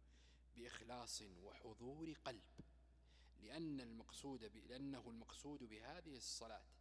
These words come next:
أو لأن المقصود بهذه الصلاة إنما هو الاستغفار للميت، وإنما يرجى قبولها عند توفر الإخلاص والابتهال." يقول ابن القيم رحمه الله:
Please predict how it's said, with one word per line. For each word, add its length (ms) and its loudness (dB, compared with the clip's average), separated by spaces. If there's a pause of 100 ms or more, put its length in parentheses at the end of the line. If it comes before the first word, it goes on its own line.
(440)
أو 100 -2
لأن 280 4
المقصود 460 2
بهذه 300 2
الصلاة 300 2 (120)
إنما 420 -2
هو 200 -2
الاستغفار 880 2 (560)
للميت، 920 6 (440)
وإنما 680 4
يرجى 420 2
قبولها 720 4
عند 320 2
توفر 480 -2
الإخلاص 720 -4
والابتهال." 960 -4 (1900)
يقول 320 2
ابن 160 6
القيم 420 2
رحمه 400 -4
الله: 320 -6